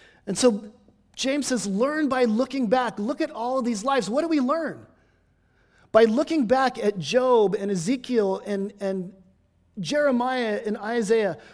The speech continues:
we learn the deep value of patience. Patience is worth it.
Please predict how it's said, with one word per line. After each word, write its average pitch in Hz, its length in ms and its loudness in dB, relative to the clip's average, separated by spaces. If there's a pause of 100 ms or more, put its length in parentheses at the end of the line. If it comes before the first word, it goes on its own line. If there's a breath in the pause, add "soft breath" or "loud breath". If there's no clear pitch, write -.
we 214 180 2
learn 240 440 0
the 196 100 4
deep 254 480 -4
value 175 800 -2
of 160 140 -14
patience. - 760 -12 (1700 soft breath)
Patience 269 480 -2
is 196 140 -8
worth 202 420 -2
it. - 300 -18